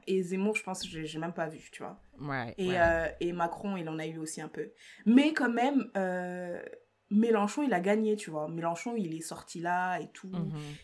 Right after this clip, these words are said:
Speaker 1: Et
Speaker 2: mhm.
Speaker 1: je sais pas, il y avait une bonne ambiance et je me suis dit, « Non, we
Speaker 2: <laughs>
Speaker 1: got this, we got
Speaker 2: Mm.
Speaker 1: this. » Et après, après, j'étais hyper biaisée parce que forcément, je regardais les gens sur mon Instagram. Donc, les gens sur mon Instagram, c'est des jeunes, des
Speaker 2: Mm.
Speaker 1: gens, euh, tu sais, des, des gens, euh,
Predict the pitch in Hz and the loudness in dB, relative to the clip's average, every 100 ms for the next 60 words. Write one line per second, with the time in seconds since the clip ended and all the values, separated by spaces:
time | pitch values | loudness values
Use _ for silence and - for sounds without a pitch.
0 | 143 143 226 202 220 302 349 330 302 214 | -4 2 2 2 0 -2 0 -2 0 0
1 | 233 214 262 311 294 226 262 311 311 220 | 2 4 4 4 2 0 0 0 0 -2
2 | 208 208 214 254 269 185 180 190 392 - | -2 -2 0 4 4 4 4 2 -2 -6
3 | - 277 233 202 - 302 359 440 - 294 | -6 0 2 0 -2 -4 0 0 0 -2
4 | 466 202 - 233 220 220 - 381 440 - | 0 0 -2 -2 4 2 4 0 0 -8
5 | - - _ 202 196 262 214 196 165 214 | -20 -20 _ -4 0 2 2 0 -2 2
6 | 214 202 190 196 269 277 - 202 180 170 | 2 4 2 2 0 -2 -6 -6 -8 -6
7 | 190 226 180 170 175 170 175 - 170 175 | -2 -2 -2 -4 -4 -4 -6 -6 -4 -2
8 | 185 185 202 208 233 170 175 180 196 180 | -4 -2 0 2 0 -2 -6 -8 -8 -10
9 | 165 - 190 196 151 147 151 185 190 185 | -10 -6 -6 -6 -8 -8 -4 0 2 0
10 | 190 - - - - 170 175 170 160 147 | -4 -10 -20 -12 -4 -2 0 0 -2 -4
11 | - - 190 170 151 - _ _ - _ | -4 -4 -4 -2 -4 -6 _ _ -20 _
12 | - 180 175 180 175 | -10 -4 -4 -2 -4